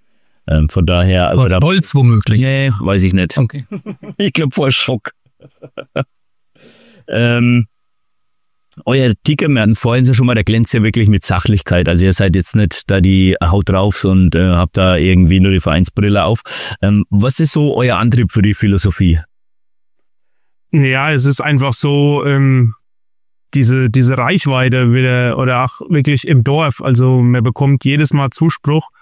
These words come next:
Speaker 3: äh, sei es auch von Leuten, die eigentlich so gar nicht zum Fußball sind, aber die es halt mitbekommen haben. Also Bestes Beispiel immer, ähm, der Yannick Stäblein, äh, ist ja jetzt vor anderthalb Jahren zu uns gewechselt, echt einer meiner besten Kumpels.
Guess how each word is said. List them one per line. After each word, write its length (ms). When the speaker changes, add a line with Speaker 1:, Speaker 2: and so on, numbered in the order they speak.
Speaker 3:
äh, 200
sei 200
es 100
auch 120
von 140
Leuten, 280
die 100
eigentlich 260
so 160
gar 160
nicht 160
zum 160
Fußball 400
sind, 240
aber 220
die 100
es 140
halt 240
mitbekommen 600
haben. 220
Also 480
Bestes 320
Beispiel 480
immer, 560
ähm, 540
der 100
Yannick 260
Stäblein, 680
äh, 260
ist 140
ja 80
jetzt 160
vor 300
anderthalb 420
Jahren 280
zu 120
uns 180
gewechselt, 540
echt 360
einer 180
meiner 200
besten 300
Kumpels. 440